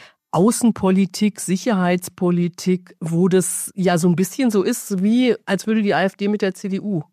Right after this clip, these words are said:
koalieren oder umgekehrt. Also wir haben diese Wahnsinns-Putin-Nähe der F P Ö, eine Kritik an der E U und eine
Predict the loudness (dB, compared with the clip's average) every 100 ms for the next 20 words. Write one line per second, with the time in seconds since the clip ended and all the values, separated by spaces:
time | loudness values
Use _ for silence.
0 | _ -4 -2 -2 -4 -4 -4 -2 -2 -4
1 | -4 -4 -6 -12 -20 -12 -2 0 0 2
2 | 2 4 2 4 2 0 _ _ _ _
3 | _ -8 -2 0 2 2 0 -4 -4 0
4 | 2 2 0 -2 -4 -8 _ -4 -4 -6
5 | -4 -4 0 2 2 -2 -2 -4 -2 -4
6 | -2 -4 -2 0 2 2 0 -4 -2 -2
7 | 0 0 -2 -4 -6 _ _ -2 2 4
8 | 4 0